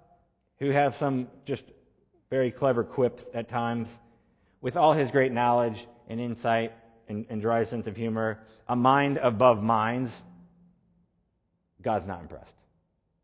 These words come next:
He's not. And God does not, like, pause to get tips and tricks on how to run the world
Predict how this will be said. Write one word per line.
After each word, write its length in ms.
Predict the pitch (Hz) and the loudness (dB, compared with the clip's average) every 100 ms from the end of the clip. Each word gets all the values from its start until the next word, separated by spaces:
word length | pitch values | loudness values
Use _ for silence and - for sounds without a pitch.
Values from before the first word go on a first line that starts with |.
| _ _ _ _ _ | _ _ _ _ _
He's 160 | 120 104 | -12 -8
not. 220 | 101 - - _ _ _ _ _ _ _ _ - | -8 -10 -18 _ _ _ _ _ _ _ _ -6
And 180 | 156 | 2
God 200 | 147 180 | 8 8
does 140 | 170 147 | 8 4
not, 180 | 165 147 | 4 4
like, 200 | 135 - | 2 6
pause 280 | 156 143 135 | 8 8 6
to 80 | |
get 200 | 127 127 - - _ _ _ _ _ | -2 -2 -4 -20 _ _ _ _ _
tips 260 | 160 - | -4 -4
and 120 | 139 107 | -6 -4
tricks 260 | 147 120 | -2 -2
on 100 | 135 | -2
how 200 | 117 127 | 0 2
to 80 | 120 | 2
run 280 | 107 127 127 | 0 0 2
the 80 | 107 | 2
world 480 | 131 127 98 98 | 6 6 6 -2